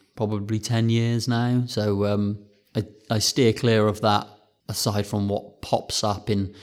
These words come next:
Facebook feeds when I'm looking at what my friends are up to.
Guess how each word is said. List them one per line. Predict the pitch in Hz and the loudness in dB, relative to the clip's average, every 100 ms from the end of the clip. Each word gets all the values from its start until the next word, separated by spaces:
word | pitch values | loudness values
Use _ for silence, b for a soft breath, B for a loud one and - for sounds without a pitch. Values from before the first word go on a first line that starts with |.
| B - | B -2
Facebook | 123 113 - 117 - | 0 0 0 -4 -2
feeds | 127 113 113 - | 0 2 2 0
when | 107 | -2
I'm | 104 104 | 0 0
looking | 107 110 | 0 0
at | 107 - - _ _ _ - | -4 -6 -16 _ _ _ -8
what | 110 - - - | -8 -8 -16 -4
my | 110 | -2
friends | 104 113 104 107 | 0 0 2 2
are | |
up | 104 - | 0 -2
to. | 117 | -8